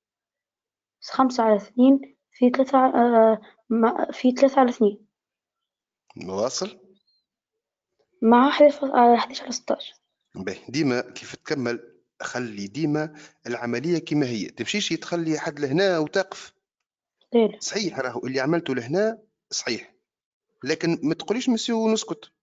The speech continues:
Speaker 2: لا، يلزمني نكتب العملية كما هي، يعني مع حداش على ستاش.
Speaker 1: نكملها.
Speaker 2: واضح يا أحمد؟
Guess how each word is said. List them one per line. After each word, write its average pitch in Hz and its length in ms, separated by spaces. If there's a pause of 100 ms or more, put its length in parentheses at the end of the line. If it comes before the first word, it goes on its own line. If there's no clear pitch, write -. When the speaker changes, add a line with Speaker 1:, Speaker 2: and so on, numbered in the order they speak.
(120)
Speaker 2:
لا، 143 160
يلزمني 151 380
نكتب 185 360
العملية 147 500
كما 208 300
هي، 113 260
يعني 92 280
مع 117 380
حداش - 540
على 151 260
ستاش. - 600 (500)
Speaker 1:
نكملها. 262 360
Speaker 2:
واضح 190 240
يا 143 60
أحمد؟ 170 280